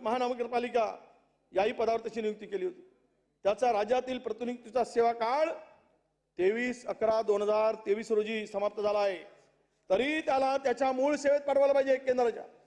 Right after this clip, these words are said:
पाठवलं जात नाही. आणि त्याला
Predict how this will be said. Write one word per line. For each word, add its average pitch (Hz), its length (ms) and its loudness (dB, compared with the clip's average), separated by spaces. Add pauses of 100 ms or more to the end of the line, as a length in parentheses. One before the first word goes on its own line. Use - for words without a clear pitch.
(880)
पाठवलं 202 320 0
जात 202 280 0
नाही. 185 120 -14 (800)
आणि 202 140 -2
त्याला 262 500 0